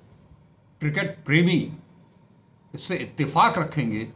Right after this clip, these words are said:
कि आज मैक्सवेल का डंडा बाहर होगा, वो बहुत ज़्यादा रन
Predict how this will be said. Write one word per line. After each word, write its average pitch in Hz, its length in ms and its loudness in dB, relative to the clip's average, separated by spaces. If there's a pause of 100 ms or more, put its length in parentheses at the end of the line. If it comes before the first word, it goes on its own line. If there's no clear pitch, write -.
(880)
कि 185 80 -8
आज 190 320 2
मैक्सवेल 147 640 2 (1200)
का 165 80 -2
डंडा 139 360 4
बाहर 113 280 0
होगा, - 460 -14 (500)
वो 175 240 -2
बहुत 127 460 -2
ज़्यादा 143 300 2
रन 139 500 0